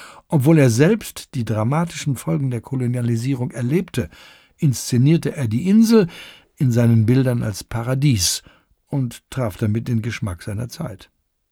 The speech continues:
Traurige Ironie der Geschichte: In Europa entstand das verklärte Bild einer heilen Inselwelt, die es in der Realität längst nicht mehr gab. Die Sicht der Menschen,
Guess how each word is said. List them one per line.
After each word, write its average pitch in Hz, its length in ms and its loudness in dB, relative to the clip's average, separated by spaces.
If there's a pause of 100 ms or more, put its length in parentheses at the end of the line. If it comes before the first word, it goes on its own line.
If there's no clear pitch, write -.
(400)
Traurige 139 560 4
Ironie 139 540 4
der 185 120 0
Geschichte: 170 540 0 (520)
In 170 180 4
Europa 170 640 4 (380)
entstand 170 500 2
das 131 120 -2
verklärte 160 640 -2
Bild 170 360 -2
einer 120 420 -6
heilen 156 460 0
Inselwelt, 117 920 2 (760)
die 113 100 -2
es 95 100 -6
in 143 140 -4
der 101 140 -2
Realität 98 680 -6 (260)
längst 117 480 -2
nicht 110 240 -8
mehr 117 180 -6
gab. 98 380 -16 (800)
Die 113 80 0
Sicht 165 460 -2
der 117 100 2
Menschen, 160 520 4